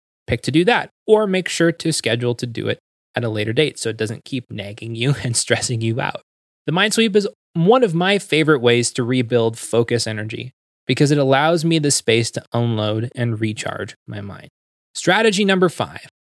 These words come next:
get clear on the end. Stephen Covey, in his book, Seven Habits of Highly Effective People, devoted a whole step, a whole habit to the topic of beginning with the end in mind.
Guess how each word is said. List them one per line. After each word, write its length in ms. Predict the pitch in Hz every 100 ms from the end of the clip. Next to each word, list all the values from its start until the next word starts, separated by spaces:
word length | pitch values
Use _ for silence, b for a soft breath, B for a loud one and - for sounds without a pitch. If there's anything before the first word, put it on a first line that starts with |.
| -
get 240 | 147 185
clear 440 | - 170 170 175 175
on 120 | 131
the 180 | 131 127
end. 140 | 107 - _ _ _ -
Stephen 460 | - - 214 208 180
Covey, 360 | 160 151 151
in 160 | 143 127
his 200 | 120 - -
book, 200 | 135 -
Seven 420 | - 127 127 131
Habits 360 | - 120 117
of 100 | 117
Highly 440 | - - 117 120 120
Effective 420 | - 117 - 110
People, 440 | 131 120 120 117 _ _ _ _ -
devoted 520 | 135 131 156 151 135
a 120 | 139
whole 580 | 135 - - 180 185 175 - _ _ -
step, 600 | - - 147 139 - - _ _ _ -
a 60 | 120
whole 520 | - 165 175 175 165
habit 520 | 156 - 131 143 - _ _ _ _ -
to 180 | 143 143
the 100 | 135
topic 480 | 135 120 123 117 -
of 280 | 110 107 110
beginning 680 | 123 120 123 131 135 135 113
with 180 | 110 _ -
the 220 | 113 -
end 320 | 107 107 107
in 200 | 107 104
mind. 440 | 104 107 92 -